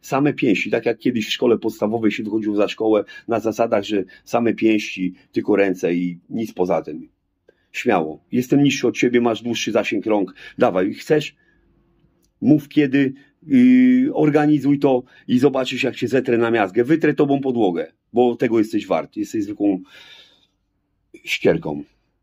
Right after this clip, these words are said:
I to z tobą zrobię. No, bo zrobiłeś coś, czego nie powinieneś robić. Za bardzo się rozpędziłeś. Przesadziłeś,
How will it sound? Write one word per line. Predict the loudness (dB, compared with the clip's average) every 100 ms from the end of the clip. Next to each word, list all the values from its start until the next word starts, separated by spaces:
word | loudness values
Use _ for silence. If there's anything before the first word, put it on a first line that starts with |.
| _ _ _ _ _ _ _ _ _ _ -4
I | 0 2 2
to | 0 0
z | 0
tobą | 0 0
zrobię. | 0 -2 -2 -6 -12 _ _ _ _ _ _ _ _ _ _ _ -20 -20 _ _ _ -20 -20 _
No, | -10 -8 -6
bo | 0 0 0 -4 -12 _ _ _ _ -4
zrobiłeś | 0 4 4 2 0 -10
coś, | -2 0 0
czego | -4 -4
nie | -4
powinieneś | -4 0 0 0
robić. | -2 -4 -2
Za | 0
bardzo | 0 -4
się | -4 -4
rozpędziłeś. | -2 -2 -2 -4 -8 -10 -18 _ _ _ _ _ _ _ _ _
Przesadziłeś, | -2 0 2 0 2 2 2 -2